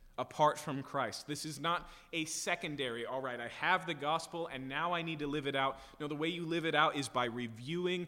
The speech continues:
and reconsidering and meditating on and exploring and discovering and being impacted by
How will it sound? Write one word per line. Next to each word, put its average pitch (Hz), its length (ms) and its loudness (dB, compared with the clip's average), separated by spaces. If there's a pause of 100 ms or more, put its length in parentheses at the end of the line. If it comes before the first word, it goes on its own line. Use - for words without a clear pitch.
(200)
and 123 160 -6
reconsidering 170 1000 2 (240)
and 113 240 -4
meditating 165 680 0
on 160 300 0
and 120 240 -6
exploring 165 840 0
and 127 220 -4
discovering 165 720 0
and 139 160 -8
being 120 300 -6
impacted 143 800 -2
by 123 440 4